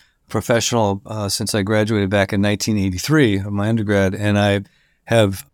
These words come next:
gone through all of the, um, the other, uh, types of departments within a,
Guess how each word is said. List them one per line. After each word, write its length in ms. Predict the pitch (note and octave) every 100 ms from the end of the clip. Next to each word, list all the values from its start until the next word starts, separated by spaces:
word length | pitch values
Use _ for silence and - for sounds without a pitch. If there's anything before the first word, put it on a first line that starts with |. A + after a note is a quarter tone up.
| _
gone 240 | - A#2 A#2+
through 200 | - G#2+
all 260 | A2 B2+
of 100 | B2
the, 300 | G2+ G#2 G2 F2+ -
um, 420 | G2+ G2 G2 F#2 -
the 160 | G#2+
other, 360 | A2 B2 A2 G#2 - _ -
uh, 240 | G#2+ G#2 F#2+
types 320 | - B2 -
of 100 | G2
departments 560 | F#2+ - A2+ A2 G2 -
within 300 | G2+ G#2
a, 60 | G2+